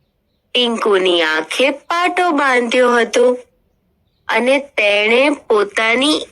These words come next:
ઈચ્છા થાય ત્યાં સુધી તાળી પાડવાની હતી. જ્યારે બાકીના ટેબલની આજુબાજુ ભમતા હશે.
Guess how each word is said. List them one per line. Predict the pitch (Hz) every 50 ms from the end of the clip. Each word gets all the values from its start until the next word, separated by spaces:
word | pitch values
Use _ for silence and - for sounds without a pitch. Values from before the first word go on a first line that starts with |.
| -
ઈચ્છા | 285 320 339 339 - _ _ - - - 440 427 403 349 285
થાય | 233 - - - 208 196 196 190 190 196 214 240 302 359 392 392
ત્યાં | 392 - - - 240 214 196 190 190
સુધી | 190 - - 214 214 208 214 294 330 381
તાળી | 381 - - _ - 262 247 247 240 240 233 240
પાડવાની | 240 233 - 214 202 196 202 - 185 190 190 185 185 190 202 208
હતી. | - 208 240 - - - 403 381 302 - - - - _ _ _ _ _ _ _ _ _ _ _ _ _ _ _ _ _ _ _ _ _ _ _ _
જ્યારે | - - 330 339 349 359 370 392 392
બાકીના | 349 330 233 226 202 190 196 196 - - - 320 339 330 359 370 370 359
ટેબલની | 359 - - 240 226 233 226 226 254 262 269 277 277 285 302 311 294
આજુબાજુ | 240 208 185 185 180 180 - 254 240 - 185 202 190 175 175 175 170 - 233 247 285 359 440 440 427 - - -
ભમતા | 262 254 269 269 269 269 254 233 - 240 226 220 220
હશે. | 233 226 226 202 202 - - - 220 185 170 156 - -